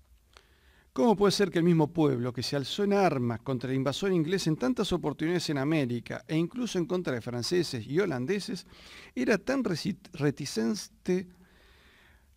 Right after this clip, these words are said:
a sumarse a las fuerzas revolucionarias? Si leemos lo que fue años después la vida de los pueblos, sometidos por levas caprichosas para agrandar las estancias de la nueva burguesía, en fortines desposeídos de alimentos,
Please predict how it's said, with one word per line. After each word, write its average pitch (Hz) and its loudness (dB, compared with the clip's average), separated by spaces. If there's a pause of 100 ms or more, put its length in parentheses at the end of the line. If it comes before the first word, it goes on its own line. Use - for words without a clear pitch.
a 147 2
sumarse 196 4
a 180 4
las 151 0
fuerzas 175 0
revolucionarias? 127 -2 (920)
Si - -4
leemos 214 4
lo 175 4
que 160 -2
fue 151 -2
años 170 0
después 143 -2
la 123 -2
vida 170 0
de 143 0
los 117 -4
pueblos, 139 -2
sometidos 151 0
por 123 -6
levas 165 0
caprichosas 131 -4
para 123 -6
agrandar 127 -4
las 160 -4
estancias 127 -4
de 113 -2
la 117 -2
nueva 143 0
burguesía, 123 -6 (540)
en 135 0
fortines 170 0
desposeídos 143 0
de 123 0
alimentos, 127 -2